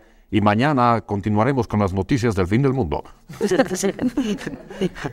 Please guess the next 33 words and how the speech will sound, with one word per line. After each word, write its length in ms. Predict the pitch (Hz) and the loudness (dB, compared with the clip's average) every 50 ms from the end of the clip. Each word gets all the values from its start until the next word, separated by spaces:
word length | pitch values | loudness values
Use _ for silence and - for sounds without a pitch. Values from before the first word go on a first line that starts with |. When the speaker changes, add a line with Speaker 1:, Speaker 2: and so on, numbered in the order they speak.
| - 370 427 480 - - - - - - 415 | -8 -10 -10 -10 -12 -14 -18 -12 -6 -2 2
Speaker 1:
Porque 380 | - 117 107 - 127 120 90 - - | 2 2 2 4 2 2 2 2 0
había 260 | 110 104 117 135 151 | 2 2 4 2 4
que 80 | 160 | 4
Speaker 2:
¿Será 160 | 170 - 165 185 | 4 2 2 2
Speaker 1:
bajar 180 | 170 131 - - | 2 0 0 0
los 180 | 123 117 101 160 | 0 0 -2 -2
Speaker 2:
eso? 80 | 156 | 0
Speaker 1:
ánimos 480 | 113 117 123 127 113 98 92 87 80 - | 0 0 2 2 0 0 0 -2 -4 -4
un 140 | 87 82 - | -6 -4 -2
poco, 380 | - 85 82 - - 85 78 76 | 0 -2 -2 0 -2 -2 -2 -2
¿no? 220 | 80 87 107 - | -2 -2 0 0
Había 220 | 87 95 104 101 | 2 2 4 2
mucho 380 | 95 101 110 127 131 131 - 104 | 2 2 0 0 -2 -2 -4 -4
sensacionalismo, 760 | 87 98 92 - 95 92 92 90 90 95 90 92 98 92 - - | -4 -4 -2 -2 0 0 0 2 0 0 0 0 -2 -4 -2 0
todavía 460 | - 95 95 92 95 101 123 135 107 | 2 4 4 4 4 4 4 2 2
sigue 200 | 82 - 107 98 | 2 2 2 2
habiendo 260 | 92 92 98 95 90 | 4 4 2 2 2
mucha 340 | 87 90 98 101 - - 95 | 0 0 -2 -2 -2 -4 -4
publicidad, 540 | 87 - 87 82 82 78 76 87 92 101 - - | 0 0 0 0 0 0 0 2 2 2 2 2
hay 100 | 95 90 | 0 0
mucho 360 | 92 92 107 123 - - 104 | 0 2 0 0 0 0 -2
temor 340 | - - 95 92 95 101 98 | 0 0 0 2 4 4 4
en 80 | 95 90 | 4 2
lo 120 | 87 82 | 0 -2
que 80 | 80 - | -4 -4
se 100 | 85 87 | -4 -2
refiere 300 | 82 87 82 90 85 85 | -2 -2 -2 -2 -2 -2
al 80 | 82 | -2
final 240 | - 85 82 87 82 | -2 -2 0 0 0
de 60 | 76 78 | -2 -2
los 60 | 78 | -4
Speaker 2:
Sí. 80 | - - | -6 -6
Speaker 1:
tiempos. 340 | 80 76 - - - - | -8 -10 -10 -16 -20 -16